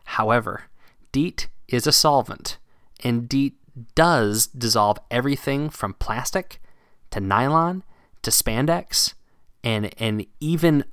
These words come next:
other hard plastics like you might find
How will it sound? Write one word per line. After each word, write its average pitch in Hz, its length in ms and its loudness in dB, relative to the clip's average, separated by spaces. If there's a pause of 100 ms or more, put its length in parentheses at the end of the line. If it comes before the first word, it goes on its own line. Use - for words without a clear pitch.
(100)
other 135 480 2
hard 131 500 2
plastics - 800 -4 (100)
like 107 380 -6
you 113 100 0
might 107 320 -2
find 107 400 -2